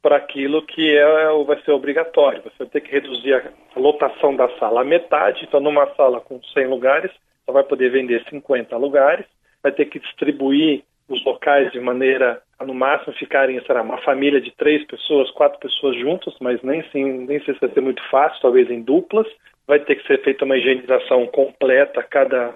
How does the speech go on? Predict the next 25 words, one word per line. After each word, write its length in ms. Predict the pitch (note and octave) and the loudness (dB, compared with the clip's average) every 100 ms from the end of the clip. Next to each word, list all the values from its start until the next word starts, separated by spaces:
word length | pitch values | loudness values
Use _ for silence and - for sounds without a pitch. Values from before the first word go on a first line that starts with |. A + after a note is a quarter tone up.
| - | -6
nova 360 | B2+ B2 A#2 A2+ | 2 2 2 -4
sessão. 480 | C3 - - F3+ C4+ - _ _ _ _ | -8 -8 -4 -2 -2 -6 _ _ _ _
As 80 | C3 | -8
pessoas 460 | - B2+ D#3 D#3+ D3 - - | -4 0 4 6 4 -2 -12
provavelmente 640 | - C3 B2+ C#3 C3+ - C#3 | -4 -2 -2 -2 -6 -4 -2
irão 320 | C3 C#3+ C#3 | 2 4 4
assistir 580 | B2+ - - - C3 B2 | 0 -8 -12 -8 -4 -4
o 60 | |
filme 500 | - C3+ C3+ B2+ A#2+ _ _ - | -4 -4 -4 -4 -6 _ _ -10
nesse 200 | B2+ - | -8 -8
primeiro 320 | C#3 C3+ C3+ | -4 0 0
momento 360 | B2+ B2+ B2+ - | 0 -2 -2 -2
também 240 | C3 B2+ B2 | -2 -2 -6
de 160 | - | -8
máscaras. 580 | B2 B2+ D3+ - F#3+ F#3 - _ _ _ - | -2 -2 -2 -6 -8 -8 -12 _ _ _ 0
Vai 180 | C3 | 0
ser 160 | - C#3+ | 0 -2
feita 300 | C#3+ C#3+ C3+ | 0 0 0
a 20 | |
distribuição 880 | A#2+ - C3+ B2 C3 - C#3 C3+ B2+ - | -4 -6 -6 -4 -8 0 4 4 2 -2
de 100 | B2+ | 0
álcool 300 | A#2 - A#2 | 0 -2 -6
gel 320 | A#2+ B2 - - | 0 0 0 -4
na 160 | C3 | -10
entrada. 600 | A#2 - B2 D#3 E3 F#3+ | -8 -2 2 2 4 2